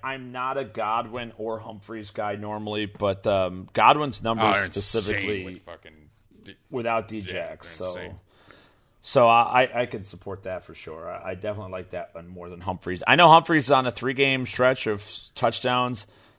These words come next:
Speaker 1: I don't really understand it, but it's happened,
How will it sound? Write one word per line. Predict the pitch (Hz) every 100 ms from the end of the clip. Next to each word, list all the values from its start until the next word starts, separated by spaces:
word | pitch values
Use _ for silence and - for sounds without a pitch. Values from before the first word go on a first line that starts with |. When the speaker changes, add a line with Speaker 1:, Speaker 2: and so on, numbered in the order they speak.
| _ _
Speaker 1:
I | 107
don't | 110
really | 113 113
understand | 101 - 120 147
it, | 151 - _ _ 98
but | 107 104 104 104 104 - - - -
it's | 95
happened, | - 110 117 139 131